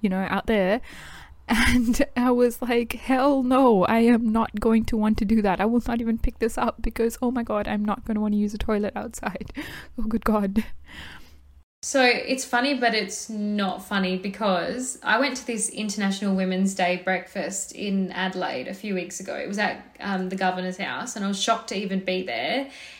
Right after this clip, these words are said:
Speaker 2: And, um, the keynote speaker, Annabelle Crabb, she was amazing. And part of her speech was about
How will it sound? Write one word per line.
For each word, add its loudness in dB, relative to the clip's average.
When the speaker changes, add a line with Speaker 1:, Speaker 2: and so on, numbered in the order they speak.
Speaker 2:
And, -2
um, 0
the -2
keynote 4
speaker, -2
Annabelle 0
Crabb, 0
she 2
was 4
amazing. -2
And 2
part 4
of 0
her 2
speech -2
was 0
about 2